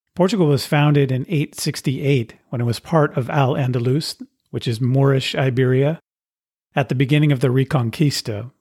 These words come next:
when the Spanish began taking the Iberian Peninsula back from the Moors who had come up from northern Africa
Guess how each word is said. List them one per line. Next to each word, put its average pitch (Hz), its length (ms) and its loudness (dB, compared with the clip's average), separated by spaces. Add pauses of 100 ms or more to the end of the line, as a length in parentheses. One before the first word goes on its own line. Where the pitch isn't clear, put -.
(280)
when 120 560 -4
the 151 80 -4
Spanish 135 420 0
began 127 580 -2 (400)
taking 127 580 -2 (380)
the 143 100 2
Iberian 127 540 2
Peninsula 120 420 -2
back 131 360 0
from 127 180 -2
the 123 80 -2
Moors 120 460 -2
who 117 240 0
had 113 340 -2
come 117 380 -2 (440)
up 131 140 -2
from 135 160 -4
northern 123 300 0
Africa 139 500 -4